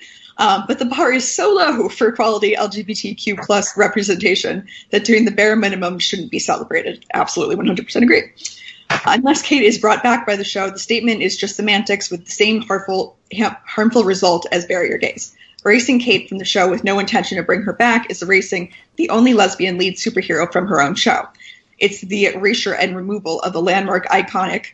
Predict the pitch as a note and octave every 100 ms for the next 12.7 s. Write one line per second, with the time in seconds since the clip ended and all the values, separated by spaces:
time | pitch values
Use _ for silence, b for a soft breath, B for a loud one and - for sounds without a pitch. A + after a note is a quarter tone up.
0 | _ _ - G3+ G3+ F3 - F#3+ - G#3+
1 | F3 F#4 G4+ - - A#3 - E3 E3+ F3
2 | G3 G#3 G3 G3+ F3+ - F3 - - -
3 | B B B B _ F#3 G3+ G3+ - -
4 | - A3+ A#3+ G#4 - A3 G3+ G3+ F#3+ F#3+
5 | G#3 F4 G3 - F#3+ - F#3 F3+ - G3+
6 | F3+ - F#3+ F3+ F3 E3 E3 - - D#3+
7 | G#3 - B B B B3+ A#3+ - - G3+
8 | F#3 F#3+ F#3 F3+ G3+ F#3 - - - -
9 | b b b - G#3+ F#3+ A3 G#3 G3 G3
10 | G3+ G3 F3+ F3+ F3+ F3 F3+ F3 - F3+
11 | F#3 F3+ F#3+ F3 G3 G3 G3 E3+ B2+ -
12 | F#3 - A#3 A3+ - - -